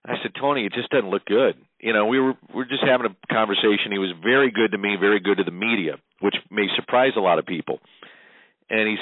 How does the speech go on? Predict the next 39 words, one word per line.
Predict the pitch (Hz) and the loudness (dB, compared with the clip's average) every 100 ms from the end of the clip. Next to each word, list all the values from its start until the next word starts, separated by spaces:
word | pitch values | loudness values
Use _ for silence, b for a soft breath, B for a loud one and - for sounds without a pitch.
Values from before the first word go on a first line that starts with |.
| 120 | 0
said, | 107 | 0
"No," | 98 123 98 | 2 2 2
he | 90 - | 0 -2
said, | 92 | 0
"we | 123 131 | 2 4
actually | 131 - 101 | 2 2 0
have | - - | 0 0
told | 131 127 | 0 2
him | 110 92 101 | 0 -2 -2
to | 87 | 0
back | 98 92 101 | 2 2 4
off." | 95 67 | 2 2
And | - - _ _ _ _ _ _ - 101 | -6 -18 _ _ _ _ _ _ -8 -4
I | - | -4
said, | 82 | -4
"Really?" | 95 170 117 69 - - | 2 2 2 0 -8 -18
He | 110 110 - | -12 -8 0
said, | 120 104 - B B B - | 0 0 -8 B B B -4
think | 202 | 0
about | - 95 78 | 2 4 2
it. | 73 | 0
He | - 110 - | -10 -10 0
said, | 123 110 104 - | 2 2 0 -4
"If | 110 131 | -2 2
I | 143 170 | 2 2
have | 160 143 | 2 0
him | 147 139 104 | -2 -4 2
busting," | 117 110 123 110 107 b b b b b b | 4 2 -2 -4 -6 b b b b b b
he | 113 - | -6 -2
said, | 135 | 0
"Now, | 123 - | 2 2
some | 202 | 0
guys, | 208 143 131 | 4 4 4
you | 123 | 0
can't | - 135 - | -2 -2 0
turn | 127 | 2
it | 107 | 4
off. | 90 69 - | 4 2 0
They're | 110 | 0